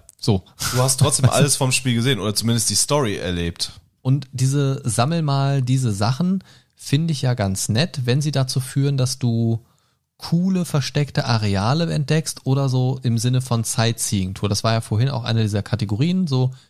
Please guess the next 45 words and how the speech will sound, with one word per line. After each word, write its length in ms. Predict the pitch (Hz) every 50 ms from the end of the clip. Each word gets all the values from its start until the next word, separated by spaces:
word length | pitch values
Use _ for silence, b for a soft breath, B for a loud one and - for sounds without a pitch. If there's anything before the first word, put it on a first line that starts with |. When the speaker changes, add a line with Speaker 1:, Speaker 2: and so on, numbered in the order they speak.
| B B -
Speaker 1:
Achievement, 600 | 117 - - - 147 139 - - 139 139 139 -
erkunde 400 | 120 107 - - 143 139 131 113
die 140 | 113 101 104
Welt, 380 | 110 117 127 131 127 127 - - -
lerne 560 | - 101 104 107 117 123 120 117 117 120 131 127
Bereiche 460 | 127 104 98 104 110 117 117 - 117
auch 120 | 117 -
mal 100 | 110 104
aus 100 | 101 113
anderen 220 | 113 110 107 104 -
Perspektiven 760 | - 107 107 - - 117 - - 180 170 156 151 147 143 131
kennen. 400 | - 147 139 135 135 135 135 131 - - -
Keine 240 | - 98 98 101
Ahnung, 180 | 104 98 101 -
Assassin's 460 | 110 - - 117 107 - 107 98 -
Creed, 260 | - - 123 123 127 B B B B B -
du 80 | -
findest 300 | - - 117 110 101 -
ein 60 | - -
paar 160 | - 104 104
Sachen 200 | 98 110 104 110
auf 140 | 113 107 -
den 140 | - 98 90
höchsten 300 | 127 127 127 - - 127
Spitzen 360 | - - 135 131 131 - 123
der 100 | 110 101
höchsten 320 | 98 123 127 - - 120 107
Gebäude 360 | 107 - 104 110 123 131 120
oder 140 | 110 104 95
sonstige 400 | 104 110 127 127 - 131 120 110
Sachen, 300 | 113 110 - 120 113 110 B B B B B B B B _
bieten 220 | - 117 113 - 107
dir 120 | 104 101
wieder 140 | 107 95 101
einen 140 | 101 101 -
coo-, 240 | - - 120 127
coolen 320 | 131 - - 127 123 113 107
Pan-, 260 | - - 104 107 104
Panoramablick 800 | - - 113 107 104 101 117 135 135 123 117 117 113 117 117 -
und 160 | - 107 98 -
bla 120 | 101 98
bla 140 | - 95 95
bla, 200 | - 110 123 139
alles 200 | - 104 95 85
Speaker 2:
Ja, 60 | -